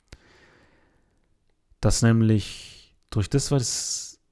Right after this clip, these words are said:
diese Männer durchgegangen sind, ich jetzt hier sein kann und sagen kann,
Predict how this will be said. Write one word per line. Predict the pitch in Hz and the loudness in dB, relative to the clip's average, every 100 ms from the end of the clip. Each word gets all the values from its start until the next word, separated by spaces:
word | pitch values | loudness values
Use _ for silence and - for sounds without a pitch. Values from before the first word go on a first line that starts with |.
| _ _ - | _ _ -4
diese | 127 139 127 | 0 2 2
Männer | 117 120 110 | 4 4 4
durchgegangen | 113 110 107 104 104 | 2 2 0 0 0
sind, | 101 113 | -2 -2
ich | 117 - | -4 -6
jetzt | 107 - | -6 -6
hier | - 107 | -2 0
sein | 101 98 101 | 2 0 0
kann | 101 | -2
und | 101 | -2
sagen | 98 98 98 | 0 0 -2
kann, | - 98 98 | -4 -4 -6